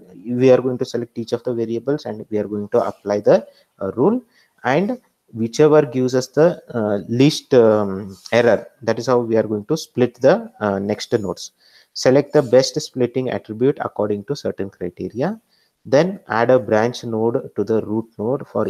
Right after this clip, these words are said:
each value of the split. So we are going to add the branch, um, for the each value split. For initially, uh, when we did, uh, this, uh, uh, outlook is the one we got,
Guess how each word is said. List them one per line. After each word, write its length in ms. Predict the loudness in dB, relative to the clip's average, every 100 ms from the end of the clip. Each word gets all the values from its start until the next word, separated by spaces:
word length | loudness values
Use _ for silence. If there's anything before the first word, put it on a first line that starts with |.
| -4
each 240 | -6 -6
value 300 | -4 -2 0
of 120 | -2 -2
the 100 | -6
split. 380 | -2 -4 -4 _ _
So 200 | -6 0
we 120 | 2
are 60 |
going 240 | 2 -2 0
to 260 | 0 0 -4 -20 _
add 200 | -4 -2
the 280 | 2 2 2
branch, 500 | -2 -2 0 -2 -8 -18 _
um, 400 | -10 -6 -6 -8
for 180 | -6 -4
the 260 | -2 0 -2
each 220 | 0 -2 0
value 280 | 0 2
split. 300 | -2 -4 -10 -10 _ -20 _
For 280 | 0 0 0 -6
initially, 880 | -2 -2 0 -2 -2 0 0 -2 _ _ -8
uh, 220 | -4 -2
when 180 | -4 -6
we 120 | -6
did, 360 | -4 -8 -10 -18 -10
uh, 160 | -2 -2
this, 480 | 2 0 0 -10 _ _ _ -12
uh, 1120 | -2 0 0 0 0 0 0 -2 -4 -4 -2
uh, 100 | -2
outlook 580 | 0 -2 2 2 0 -8 -20 -20 -8
is 220 | -6 0
the 100 | 2
one 300 | 2 0 0
we 140 | -4
got, 340 | -2 -4 -4